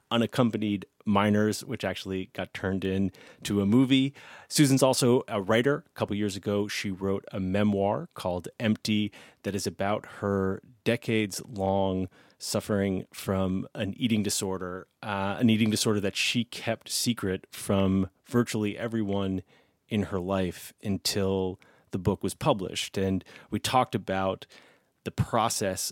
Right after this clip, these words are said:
of revealing that secret so publicly. And we also talked about how that process connects to her latest project, which is a five-part podcast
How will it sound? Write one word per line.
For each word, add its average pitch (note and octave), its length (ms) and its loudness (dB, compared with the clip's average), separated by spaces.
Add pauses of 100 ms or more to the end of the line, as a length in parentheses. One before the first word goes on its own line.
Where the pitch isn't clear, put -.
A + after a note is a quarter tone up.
of F2+ 260 -8
revealing F#2+ 760 -2
that F2+ 220 -8
secret - 520 -8
so G2+ 200 -4
publicly. F#2 1080 -6
And A2+ 160 0
we B2+ 100 6
also D3+ 180 2
talked C#3 240 -2
about A#2 260 2 (320)
how A#2 260 2
that A2 260 -4
process G#2 840 -4 (480)
connects G#2+ 420 0
to G#2+ 120 -4
her G#2 160 0
latest A#2 320 2
project, F2 480 -4
which G2+ 200 -8
is F#2+ 140 -6
a F#2+ 200 -2
five-part - 680 0
podcast F#2 840 -6